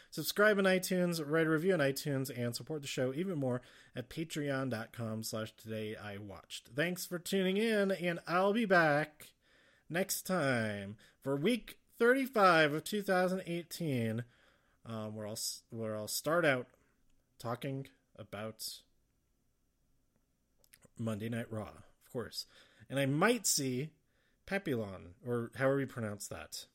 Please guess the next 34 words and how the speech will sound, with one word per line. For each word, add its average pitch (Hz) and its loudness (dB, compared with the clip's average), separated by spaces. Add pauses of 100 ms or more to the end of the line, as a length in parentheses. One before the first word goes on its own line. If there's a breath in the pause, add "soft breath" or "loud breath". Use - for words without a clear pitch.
(180)
I 139 -6
kept - -4 (160)
overhearing 170 0
commercials 156 -2
for 170 0
it 190 -6
while 143 0
I 147 0
was 143 -2
in 139 -4
Brooklyn, 143 -4
'cause 135 -4
I 127 0
just 127 -6
had 123 -2
the 110 -8
T 139 -10
V 123 -6 (480 soft breath)
on 123 0
the 127 -2
entire 120 0
time 117 -2
when 113 -4
I 110 -6
was 107 -10
in 107 -8
the 104 -10
hotel. 127 -8 (600 soft breath)
And 139 2 (760)
I 180 2
just 190 2
kind 202 4
of 156 2
assumed 220 2